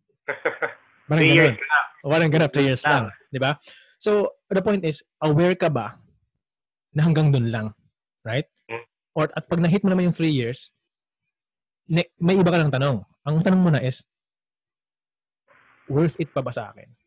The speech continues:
Speaker 2: na i-workout ko pa?
Speaker 1: Hmm.
Speaker 2: Or putulin ko na?" Di ba? Self-awareness. Rel-, very, uh, very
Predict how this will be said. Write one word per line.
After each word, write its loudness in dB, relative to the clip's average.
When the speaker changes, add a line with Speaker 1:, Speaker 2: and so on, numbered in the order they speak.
Speaker 2:
na -8
i-workout -4
ko -20
pa? -20
Speaker 1:
Hmm. -14
Speaker 2:
Or -4
putulin -16
ko -20
na?" -20
Di -6
ba? -8
Self-awareness. -6
Rel-, 0
very, -4
uh, -8
very -4